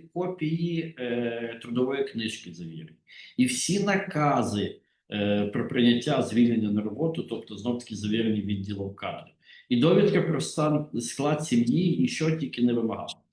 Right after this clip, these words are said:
Е, вийшла п'ятсот шоста постанова Кабінету Міністрів про затвердження порядку проведення призову громадян на військову службу під час мобілізації на особливий період.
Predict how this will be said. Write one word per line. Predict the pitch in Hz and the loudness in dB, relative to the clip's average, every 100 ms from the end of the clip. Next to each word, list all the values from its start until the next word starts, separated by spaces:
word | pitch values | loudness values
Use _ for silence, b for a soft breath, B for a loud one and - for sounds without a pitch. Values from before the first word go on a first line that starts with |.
| B B B | B B B
Е, | 127 127 127 123 123 | 0 2 4 4 4
вийшла | 120 123 240 240 | 4 6 4 4
п'ятсот | 190 160 - 170 | 2 0 -2 -2
шоста | - 175 - 123 | 0 0 -2 -6
постанова | - 123 - 131 127 120 | -10 -10 -6 -4 -2 -2
Кабінету | 123 117 123 117 120 | -2 -2 -2 -2 -2
Міністрів | 160 214 - 113 95 - | 0 0 -2 -8 -10 -12
про | 107 | -10
затвердження | 113 120 117 110 101 | -8 -6 -6 -8 -10
порядку | 110 110 | -10 -10
проведення | 107 113 113 104 101 B B | -12 -8 -6 -4 -6 B B
призову | - 120 131 123 | -4 0 2 4
громадян | 110 113 120 147 | 4 4 4 4
на | 113 | 2
військову | 110 - 120 | 0 -2 -4
службу | 113 202 254 233 | -2 0 0 0
під | - | -2
час | 120 120 | -6 -6
мобілізації | 107 110 180 233 - | -6 -6 -4 -4 -2
на | 117 | -4
особливий | - 110 156 151 | -4 -4 0 0
період. | - 127 - | 0 0 -2